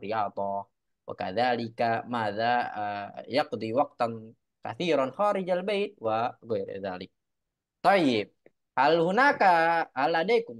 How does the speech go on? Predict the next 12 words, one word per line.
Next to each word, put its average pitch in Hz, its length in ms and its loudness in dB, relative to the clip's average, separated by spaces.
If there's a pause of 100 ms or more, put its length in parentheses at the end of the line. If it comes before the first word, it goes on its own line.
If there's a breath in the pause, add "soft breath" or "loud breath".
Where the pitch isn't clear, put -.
su'al 139 480 2 (800)
amma 139 320 -2
darasna 123 480 2
al-yawm, 113 320 -2
ya 104 160 -8
ikhwan? 117 320 2 (3500)
Thayyib. 101 320 -2 (560)
Idzan, 135 560 -2
eh, 101 560 -2 (320)
naktafi 120 1400 -4
ila 101 320 -8
huna. 156 480 0